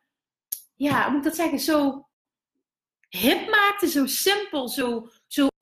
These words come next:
open, zo normaal, zo, eh, zo fantastisch eigenlijk dat ze die stap zetten, gingen mensen dat zelf zo voelen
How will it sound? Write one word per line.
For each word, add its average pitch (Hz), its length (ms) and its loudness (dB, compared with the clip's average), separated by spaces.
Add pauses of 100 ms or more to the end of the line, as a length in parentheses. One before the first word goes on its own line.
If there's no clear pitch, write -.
open, 381 440 4
zo 269 160 0
normaal, 262 720 4
zo, 254 460 -4 (280)
eh, 254 120 -6
zo 311 220 2
fantastisch 277 560 0
eigenlijk 226 420 -4
dat 247 180 -6
ze - 80 -8
die 240 80 -6
stap 277 320 -2
zetten, 339 320 -4 (240)
gingen 294 240 4
mensen 294 280 2
dat 233 120 -8
zelf 415 300 0
zo 269 180 -2
voelen 392 360 4